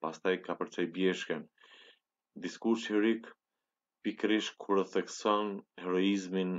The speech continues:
e një personazhi apo e një personazhe, kushdo qoftë, doli në fushë të mejdanit dhe u ndesh gjoks me gjoks me Bajlozin. Po është fjala me Bajlozin e zi, kodifikues është kur kemi të bëjmë pikërisht te kanoni, nga kanoni Legdugazinit, pra,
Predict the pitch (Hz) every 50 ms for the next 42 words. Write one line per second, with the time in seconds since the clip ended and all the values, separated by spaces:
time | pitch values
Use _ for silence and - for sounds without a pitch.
0 | - - - 90 95 95 92 - 92 - - - 90 90 90 90 92 90 90 87
1 | 82 87 90 87 87 - - 87 87 85 85 85 78 - _ _ _ _ _ -
2 | - - 92 95 92 85 - 92 - - - 85 82 82 85 85 82 82 85 82
3 | _ - 98 87 80 90 85 - - - 110 117 117 - - _ _ _ - -
4 | - - _ _ - - - - 104 104 107 104 98 98 - 107 107 101 - -
5 | - 95 92 90 90 95 95 104 107 104 95 87 95 92 90 92 90 98 98 90
6 | 92 90 - 107 101 95 - - 98 92 90 92 101 98 95 - - - - 92
7 | 90 85 90 90 87 82 90 87 85 78 87 80 76 - _ _ _ _ - _
8 | _ _ - 82 80 - - 92 87 85 90 87 85 85 92 90 87 92 90 87
9 | 92 104 110 113 107 104 107 120 135 139 - _ _ _ - _ _ _ _ _
10 | _ _ _ - - 104 110 113 117 143 135 - - 135 147 160 156 - - 127
11 | 127 120 - - - _ _ _ _ _ _ _ _ _ - - 117 - - -
12 | 120 117 120 110 98 95 110 113 113 110 113 - 104 104 - 107 110 104 104 -
13 | - 104 - - 104 101 107 107 107 101 95 95 101 117 113 113 - 104 104 107
14 | 107 107 104 101 98 98 95 95 98 90 98 92 90 92 110 120 123 117 117 -
15 | - 113 113